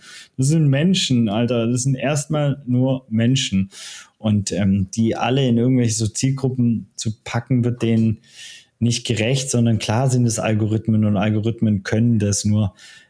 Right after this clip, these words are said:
das ist ja genau das Problem, wenn wir zu sehr nach diesen Algorithmen kommen, dann sind wir eben in sehr, ja, sehr produktlastigen, ähm,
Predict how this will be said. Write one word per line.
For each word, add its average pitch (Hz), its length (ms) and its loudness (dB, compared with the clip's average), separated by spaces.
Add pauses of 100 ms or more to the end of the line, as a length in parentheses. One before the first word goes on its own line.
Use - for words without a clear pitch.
das 104 180 -2
ist 113 140 -2
ja 113 140 0
genau 107 340 0
das 113 160 -2
Problem, 113 460 0
wenn 107 160 2
wir 101 260 0 (360)
zu 127 200 -2
sehr 120 220 2
nach 117 160 2
diesen 110 260 0
Algorithmen 107 560 0
kommen, 107 300 0
dann 104 240 0 (360)
sind 113 240 0
wir 113 80 0
eben 107 300 2
in 98 200 2
sehr, 104 420 0 (1160)
ja, 101 260 0
sehr 107 280 0
produktlastigen, 107 1500 0
ähm, 98 580 2